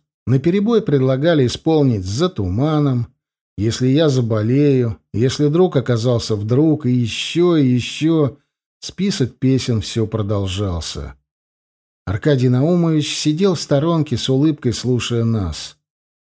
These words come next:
Сам он не пел, но было видно, что наш импровизированный хор ему очень нравится. Тем не менее, спустя пару часов он скомандовал: «Так, бойцы,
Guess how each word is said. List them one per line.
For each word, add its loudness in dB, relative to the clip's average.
Сам -2
он 2
не 2
пел, 2
но 2
было 0
видно, 2
что -2
наш 0
импровизированный 2
хор 0
ему 0
очень 0
нравится. -2
Тем 0
не 4
менее, 2
спустя -2
пару -2
часов -4
он 0
скомандовал: -4
«Так, 2
бойцы, 2